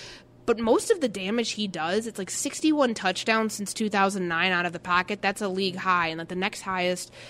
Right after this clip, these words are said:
is Matt Ryan at thirty-one. I mean, he's so dangerous on his feet. Um, I went back to watch the final drive several times against Dallas, and I, I mean, it's just, it's just funny.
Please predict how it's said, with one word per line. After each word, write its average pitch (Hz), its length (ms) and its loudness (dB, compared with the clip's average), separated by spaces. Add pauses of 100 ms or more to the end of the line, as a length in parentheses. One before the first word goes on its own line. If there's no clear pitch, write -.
(160)
is 185 140 -6
Matt 185 260 2
Ryan 170 300 -2
at - 120 -14
thirty-one. 156 680 -4 (300)
I - 40 -10
mean, 202 140 2
he's 302 240 2
so 240 540 0
dangerous 196 920 -4 (200)
on 180 180 0
his 185 300 -4
feet. 147 280 -4 (120)
Um, 170 500 -2 (560)
I 196 80 -4
went 208 260 2
back 185 280 2
to 196 100 -4
watch 175 380 2
the 175 240 -4
final 175 400 -4
drive 165 520 -2
several 175 360 -4
times 165 460 -6
against 170 300 -6
Dallas, 160 440 -2
and 165 180 -6 (420)
I, 202 180 4
I 202 40 6
mean, 208 140 4
it's 196 100 0
just, 208 140 2
it's 202 160 2
just 220 180 2
funny. 196 640 2